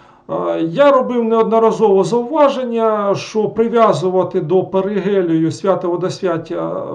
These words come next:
це неправильно. Е, ну, мені сказали, що вони, дехто так із наших рідновірів, що вони будуть рухатися за цією точкою.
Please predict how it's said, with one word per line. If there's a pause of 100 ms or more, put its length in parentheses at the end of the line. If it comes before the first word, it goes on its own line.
(140)
це
неправильно.
Е, (680)
ну,
мені
сказали,
що
вони,
дехто
так
із
наших
рідновірів,
що
вони
будуть
рухатися
за
цією
точкою.